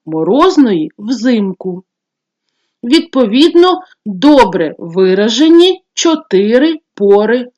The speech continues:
року. У помірних широтах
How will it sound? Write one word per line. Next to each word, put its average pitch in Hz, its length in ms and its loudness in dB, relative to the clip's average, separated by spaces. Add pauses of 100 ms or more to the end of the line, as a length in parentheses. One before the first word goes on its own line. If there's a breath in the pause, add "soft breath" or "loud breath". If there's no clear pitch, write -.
(100)
року. 170 600 -6 (1500)
У 330 160 2
помірних 294 800 2
широтах 226 960 -2